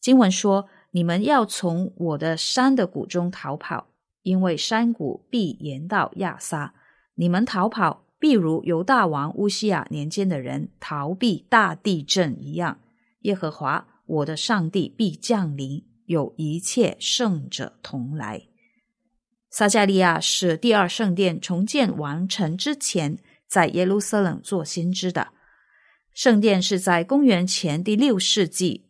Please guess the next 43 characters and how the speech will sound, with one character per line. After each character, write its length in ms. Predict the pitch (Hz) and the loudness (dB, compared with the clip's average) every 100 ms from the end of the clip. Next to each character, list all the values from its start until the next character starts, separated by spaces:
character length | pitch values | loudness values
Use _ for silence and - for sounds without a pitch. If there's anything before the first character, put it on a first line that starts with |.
| _ | _
五 200 | 170 151 | -4 -2
一 160 | - 240 | 2 2
五 180 | - 147 | 2 -2
年 320 | 143 143 147 | -2 -2 -4
重 280 | - - 143 | -6 -6 -6
建 300 | 165 226 156 | 0 0 -2
完 220 | 131 107 | -6 -12
成。 300 | 147 - 131 - _ _ _ _ _ _ _ | -12 -10 -14 -16 _ _ _ _ _ _ _
撒 160 | - | 0
迦 160 | 180 185 | 2 4
利 120 | 190 | 2
亚 120 | 202 | 2
先 240 | 160 190 185 | 0 0 0
知 320 | 185 202 202 - - _ _ | 2 0 -2 -6 -20 _ _
提 340 | - 185 185 | -6 0 0
到 180 | 226 285 | 4 4
乌 160 | 226 269 | 4 2
西 200 | 277 277 | 2 2
亚 220 | 202 151 | 2 0
年 260 | 160 160 190 | -4 -2 -2
间 240 | 240 262 | 0 2
的 220 | 233 170 | 2 0
这 160 | - 247 | 0 0
一 100 | 233 | 0
场 300 | 226 190 156 | -2 -6 -6
大 220 | - 240 | 2 4
地 160 | 214 240 | 4 0
震 220 | 190 214 | 2 2
的 60 | 175 | 2
时 180 | - - | -2 -4
候， 280 | 160 185 - _ _ _ _ | -2 -2 -2 _ _ _ _
虽 260 | - 320 | 0 4
然 260 | 320 220 156 - | 6 6 4 -2
已 120 | 151 | -8
经 220 | 151 185 | -2 -2
事 380 | 185 - 254 196 | 0 0 2 0
隔 320 | - 147 151 | 2 0 0
两 240 | - 185 196 | 0 0 2
百 160 | 196 | 0
多 220 | - 175 | 0 -2
年， 260 | 170 151 120 - _ _ _ | -2 -4 -8 -12 _ _ _
但 240 | 202 185 | 2 4
是 440 | 165 - 170 143 | 2 2 2 -2